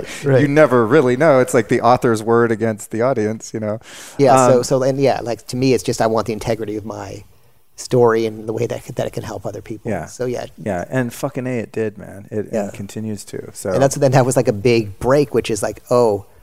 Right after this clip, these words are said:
Speaker 2: I'm gonna take care of my needs, and I'm only gonna tell the parts of your story that are relevant to who I am. I don't need to tell,
Speaker 1: Right.
Speaker 2: you know, stuff that isn't relevant to the idea of enmeshment or what made me,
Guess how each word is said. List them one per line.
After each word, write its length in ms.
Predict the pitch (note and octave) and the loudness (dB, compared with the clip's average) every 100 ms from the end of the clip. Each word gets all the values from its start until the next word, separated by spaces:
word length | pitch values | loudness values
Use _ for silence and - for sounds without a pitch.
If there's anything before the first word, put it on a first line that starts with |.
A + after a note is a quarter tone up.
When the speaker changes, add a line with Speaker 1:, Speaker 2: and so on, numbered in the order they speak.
| - | -8
Speaker 2:
I'm 140 | - B2 | -4 0
gonna 160 | A#2+ | 0
take 280 | A2+ B2+ A#2+ | 0 -2 -2
care 180 | - A#2 | -2 -2
of 80 | A2 | -2
my 180 | A#2 B2 | -2 -2
needs, 220 | A2 C3 | -4 -4
and 100 | A#2+ | -2
I'm 80 | F3+ | 0
only 120 | F3 | 2
gonna 80 | D3+ | 2
tell 120 | C3+ | 2
the 60 | B2+ | 4
parts 200 | A#2+ A#2+ | 2 2
of 40 | |
your 80 | A#2+ | 0
story 180 | - A#2+ | 2 2
that 100 | A2 | 2
are 40 | A2+ | 2
relevant 400 | A#2 A2+ G#2+ G#2 | 2 0 -2 -10
to 60 | G2 | -6
who 160 | A#2+ | -6
I 120 | G#2 | -4
am. 320 | G#2+ G#2 F#2 F#2+ | -8 -10 -10 -12
I 60 | |
don't 120 | A2 | -12
need 120 | A2+ G#2 | -12 -12
to 60 | |
tell, 460 | G#2+ A2+ F#2 G2+ - _ _ _ - | -8 -8 -8 -10 -16 _ _ _ -8
Speaker 1:
Right. 140 | F2+ | -6
Speaker 2:
you 60 | A2+ | -4
know, 60 | G#2+ | -2
stuff 180 | A#2 | -2
that 100 | A2+ | 0
isn't 160 | A#2 A2+ | -2 -2
relevant 440 | B2 A2 A2+ A#2 - | 0 0 0 -4 -4
to 180 | A2+ | -4
the 140 | A2 - | -2 -2
idea 240 | A2+ A#2 | -4 -4
of 60 | A2+ | -6
enmeshment 580 | A2+ A2 - G#2+ G#2+ G#2 | -6 -6 -8 -10 -12 -10
or 100 | A#2 | -6
what 240 | G#2+ G#2 | -6 -6
made 220 | A#2 G#2+ G#2+ | -6 -6 -8
me, 340 | G#2+ G#2+ | -12 -14